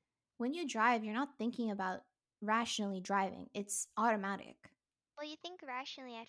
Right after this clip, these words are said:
Speaker 2: first, right, where you're there and you're like, "I have to make a turn here, I have to turn on my blinker." But that's
Speaker 1: Yeah.
Speaker 2: al-, also because you're not used to it. But over
Speaker 1: Exactly.
Speaker 2: time, it becomes part of your
Speaker 1: That's
Speaker 2: fast thinking and you
Speaker 1: automatic.
Speaker 2: just adapt. Yeah.
Speaker 1: Exactly. So, you know, there's certain times where it's not conscious. You just do it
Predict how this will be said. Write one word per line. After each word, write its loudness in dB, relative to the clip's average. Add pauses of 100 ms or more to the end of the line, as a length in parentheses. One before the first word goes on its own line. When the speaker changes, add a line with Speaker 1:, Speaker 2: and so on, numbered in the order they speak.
(120)
Speaker 2:
first, -10
right, -10
where -14
you're -14
there -12
and -14
you're -16
like, -20
"I -8
have -12
to -20
make -18
a -20
turn -12
here, -16
I -14
have -20
to -20
turn -12
on -12
my -16
blinker." -16 (300)
But 0
that's 2
Speaker 1:
Yeah. -8
Speaker 2:
al-, -12 (240)
also -6
because -12
you're -10
not -12
used -16
to -12
it. -12 (360)
But 0
over 4
Speaker 1:
Exactly. -4
Speaker 2:
time, -8
it -10
becomes -14
part -10
of -2
your -6
Speaker 1:
That's -14
Speaker 2:
fast -8
thinking 2
and 2
you -16
Speaker 1:
automatic. -14
Speaker 2:
just -20
adapt. -14 (220)
Yeah. -18 (300)
Speaker 1:
Exactly. 0
So, -2 (560)
you 0
know, 0
there's -2
certain 0
times -2
where 0
it's -4
not -4
conscious. -6
You -6
just -8
do -2
it -4